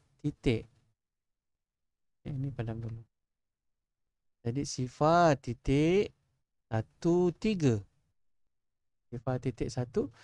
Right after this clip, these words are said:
tiga. Okey, bila kita tengok soalan ini,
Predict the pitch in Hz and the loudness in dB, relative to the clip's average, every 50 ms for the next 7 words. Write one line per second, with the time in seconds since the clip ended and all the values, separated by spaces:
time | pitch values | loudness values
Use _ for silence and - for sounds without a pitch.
0 | - - _ _ _ _ _ - 127 123 120 120 117 113 113 113 110 110 - 120 | -20 -20 _ _ _ _ _ -2 -2 -2 0 0 0 0 0 -2 -4 -4 -4 -2
1 | 113 123 135 160 190 190 214 - 214 185 208 208 220 233 240 - - _ _ _ | 0 2 2 2 2 0 2 2 4 4 4 2 4 2 2 0 -2 _ _ _
2 | _ _ _ _ - - - 175 185 196 196 - - 190 175 147 131 147 214 240 | _ _ _ _ 0 2 2 4 4 2 2 2 0 2 4 4 4 4 2 -2